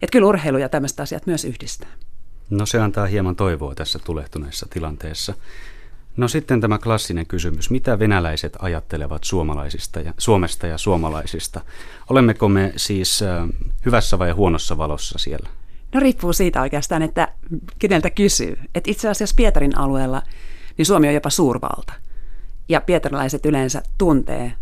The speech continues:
Speaker 1: Suomea ja suomalaisia. Käydään paljon, matkaillaan Suomessa. Suomalaisia on jonkin verran Pietarissa. Mut mitä kauemmas mennään, niin tietenkin etä-, etäämmäksi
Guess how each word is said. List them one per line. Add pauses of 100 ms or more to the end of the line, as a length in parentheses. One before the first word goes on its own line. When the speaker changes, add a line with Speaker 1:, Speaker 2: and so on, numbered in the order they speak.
(120)
Speaker 1:
Suomea
ja
suomalaisia.
Käydään
paljon, (420)
matkaillaan
Suomessa. (120)
Suomalaisia
on (100)
jonkin
verran
Pietarissa. (600)
Mut
mitä
kauemmas
mennään,
niin
tietenkin
etä-, (220)
etäämmäksi